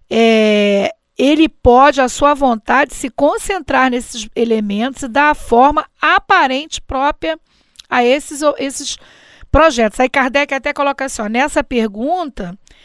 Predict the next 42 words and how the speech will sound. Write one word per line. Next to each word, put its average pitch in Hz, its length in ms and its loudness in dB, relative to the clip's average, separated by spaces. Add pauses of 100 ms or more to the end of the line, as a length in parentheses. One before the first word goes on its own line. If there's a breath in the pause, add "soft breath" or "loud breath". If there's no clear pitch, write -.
(240 soft breath)
é 202 120 -8
a 208 80 -2
tradução 269 520 -4
do 330 120 -8
nosso 330 280 -6
pensamento, 320 600 -6
da 254 120 -4
ideia 240 380 -2
que 302 100 -4
a 302 40 -4
gente 285 200 -10
tem 285 140 -10
formado 240 500 -4
sobre 285 200 -8
a 277 40 -6
natureza 269 560 -10
dos 233 120 -14
objetos. 240 420 -10
Ou - 180 -2
seja, 220 500 -12 (680 soft breath)
aquilo 330 500 -4
como 349 220 -4
a 339 60 -2
gente 330 340 -10
vê, 294 200 -8
o 285 80 -4
reflexo 277 600 -10
do 262 100 -20
que - 80 -16
a 285 80 -10
gente 269 260 -14
pensa. 247 460 -10 (480 soft breath)
Então, 320 180 2
até 320 260 0
entender 392 500 -4
que 294 100 -12
quando 339 280 0
o 349 40 2
espírito 269 500 -2
constrói 247 560 0
alguma 208 360 -6
coisa, 277 580 -4